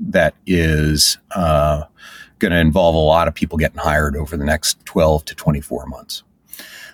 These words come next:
Within that context, um, I think that, uh, you know, the pandemic has had, uh, a lot of, of negative impacts on, on organizations and on bottom lines.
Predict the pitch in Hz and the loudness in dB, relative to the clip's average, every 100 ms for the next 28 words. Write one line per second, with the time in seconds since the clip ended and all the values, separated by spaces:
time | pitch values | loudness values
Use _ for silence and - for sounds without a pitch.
0 | _ 110 113 135 127 113 - 131 160 151 | _ 4 6 6 6 4 0 0 0 0
1 | - 78 - - - _ _ _ _ _ | -2 -2 -6 -10 -14 _ _ _ _ _
2 | _ _ _ _ - - - 110 101 92 | _ _ _ _ -20 -12 0 4 4 4
3 | 82 - - 98 - 127 120 - 101 92 | 0 -4 -4 -2 2 2 2 2 2 2
4 | 87 - - - - - _ - 104 90 | 0 -8 -20 -20 -20 -20 _ 0 4 6
5 | 82 82 - _ _ - 127 104 90 107 | 6 4 0 _ _ 2 4 4 2 2
6 | 95 92 92 87 82 - 95 90 82 80 | 2 4 2 0 -2 0 0 2 0 0
7 | 80 - - 95 85 76 76 - - 95 | -6 -12 -6 -2 0 2 0 0 2 4
8 | 87 85 85 - - 87 80 73 73 - | 4 4 2 0 0 2 2 0 -4 -8
9 | - _ 95 82 76 71 - _ _ _ | -14 _ 0 2 0 -4 -12 _ _ _
10 | - 104 90 87 87 80 92 82 - - | 2 2 4 2 2 2 0 -2 -4 -4
11 | 98 85 80 80 - 92 80 80 80 - | 0 2 4 2 0 0 2 2 0 0
12 | 113 95 87 78 82 - 98 92 78 73 | 0 4 2 2 0 2 2 2 2 2
13 | 78 80 80 78 80 151 156 | 2 0 0 0 2 0 -2